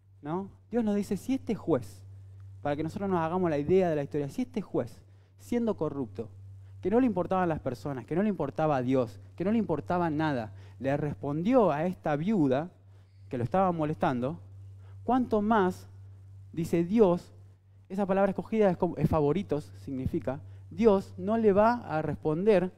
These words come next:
a las personas a las que ama, a sus hijos, cuando clamen a Él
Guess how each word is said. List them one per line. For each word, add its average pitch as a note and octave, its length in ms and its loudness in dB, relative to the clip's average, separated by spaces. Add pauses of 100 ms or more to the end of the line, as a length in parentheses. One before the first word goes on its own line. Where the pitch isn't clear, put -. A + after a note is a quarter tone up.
(440)
a D3+ 80 -10
las C#3+ 100 -2
personas G#3+ 320 -2
a G3+ 40 -2
las E3 140 -4
que D3+ 180 -2
ama, E3+ 320 0 (460)
a - 120 -4
sus - 260 -4
hijos, - 440 -4 (920)
cuando C#3 320 -2
clamen F3 400 2
a D3+ 160 -2
Él F3+ 240 -2